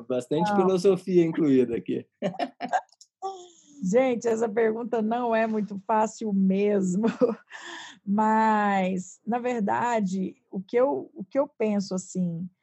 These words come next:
Speaker 2: é que são várias mudanças, né? É, são muitos impactos, são muitas mudanças, e, e elas, depois do covid, eu acho que elas se intensificaram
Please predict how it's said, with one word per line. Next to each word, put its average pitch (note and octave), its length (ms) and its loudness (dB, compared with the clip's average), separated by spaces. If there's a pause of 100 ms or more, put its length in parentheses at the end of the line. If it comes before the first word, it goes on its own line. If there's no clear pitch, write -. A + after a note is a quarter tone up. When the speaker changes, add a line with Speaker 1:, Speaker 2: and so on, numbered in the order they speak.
(300)
Speaker 2:
é G3 140 -6
que A3+ 440 -6
são B3 280 -6
várias A#3+ 440 0
mudanças, E3 760 -4
né? F#3 440 -6
É, F3+ 480 -2
são G#3 220 -4
muitos A3 400 -4
impactos, F#3 800 -6
são F#3+ 140 -2
muitas G#3+ 360 0
mudanças, F3+ 920 -4 (480)
e, G#3 800 -2
e A3 60 -2
elas, A#3+ 480 -4
depois B3+ 420 0
do D4 100 -8
covid, F#3+ 840 -2 (340)
eu G3+ 200 -2
acho A3+ 420 -4
que A#3 640 -6 (560)
elas A#3 480 -2 (160)
se - 160 -4
intensificaram A3 1080 -2